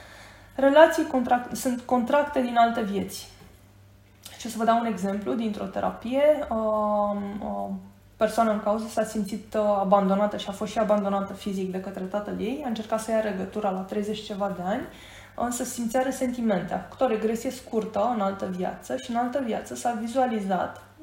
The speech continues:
prin Teta a făcut regresia, um, s-a vizualizat pe câmpul de luptă în care tatăl ei, sufletul tatălui ei, um, o acuza că, um, a fost abandonat.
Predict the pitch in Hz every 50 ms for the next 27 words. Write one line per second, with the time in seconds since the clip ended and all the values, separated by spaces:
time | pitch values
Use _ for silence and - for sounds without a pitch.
0 | 330 - - - 254 254 254 247 - 190 - - 180 185 185 - - - 190 190
1 | 185 185 90 - - - - 107 147 - - - - - - - - - - -
2 | - - 226 220 220 220 220 220 220 214 214 214 214 214 214 214 214 214 214 214
3 | 214 214 214 214 214 220 - - - - - - - 262 240 247 233 254 247 240
4 | 277 277 277 285 - - 262 262 - 262 247 208 214 214 214 - - - - -
5 | 226 220 214 214 - - 226 220 208 220 269 311 311 - - - 240 254 254 262
6 | 247 208 202 214 208 - - - 233 220 220 220 214 214 208 202 202 208 190 190
7 | 185 180 185 202 254 311 320 - - - - - - - - - - 226 226 226
8 | 226 226 226 226 220 220 220 220 226 226 226 220 - - - - - - 240 240
9 | 226 233 254 226 240 269 285 302 294 - - 254 - - - - - - - 220
10 | 220 226 220 220 214 214 214 214 - 214 214 214 214 220 220 226 - - 226 -
11 | - 233 - 247 208 226 220 214 208 202 196 180 - - -